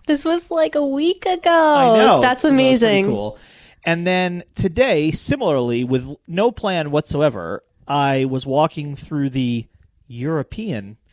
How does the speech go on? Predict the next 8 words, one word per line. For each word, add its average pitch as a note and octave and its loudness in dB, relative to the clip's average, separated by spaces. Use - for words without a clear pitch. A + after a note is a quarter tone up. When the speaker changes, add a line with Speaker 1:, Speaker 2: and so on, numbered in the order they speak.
Speaker 2:
section - 0
Speaker 1:
<laughs> - -10
Speaker 2:
of F3 2
our D#3+ 2
grocery E3 0
Speaker 1:
That's D#4 2
Speaker 2:
store. B3+ 4
Speaker 1:
great. A3+ 2